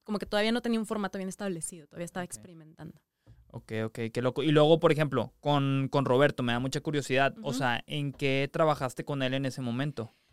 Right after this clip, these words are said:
Speaker 1: Mi trabajo con él era buscar la manera de conseguirle colaboraciones.
Speaker 2: Ah, ok.
Speaker 1: Yo no te puedo decir que yo le ayudé a desarrollar el podcast porque no.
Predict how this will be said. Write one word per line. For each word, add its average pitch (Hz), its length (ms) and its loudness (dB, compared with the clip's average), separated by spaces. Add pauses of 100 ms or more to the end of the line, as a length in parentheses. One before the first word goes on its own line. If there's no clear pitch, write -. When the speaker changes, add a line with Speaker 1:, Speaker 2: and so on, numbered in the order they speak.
(120)
Speaker 1:
Mi 277 240 4
trabajo 233 500 2
con 247 240 2
él 302 180 2 (160)
era 214 120 4
buscar 220 260 2
la 233 120 0
manera 202 400 0
de 220 80 -4
conseguirle 175 440 -6
colaboraciones. 170 840 -6 (160)
Speaker 2:
Ah, 120 260 0
ok. - 240 -12
Speaker 1:
Yo 240 100 2
no 240 100 2
te 269 100 2
puedo 214 100 0
decir 208 180 -2
que 214 80 -4
yo 214 60 0
le 208 80 -2
ayudé 185 140 0
a 185 40 2
desarrollar 175 360 -4
el 165 60 -6
podcast 202 340 -8
porque 180 200 -8
no. 160 180 -4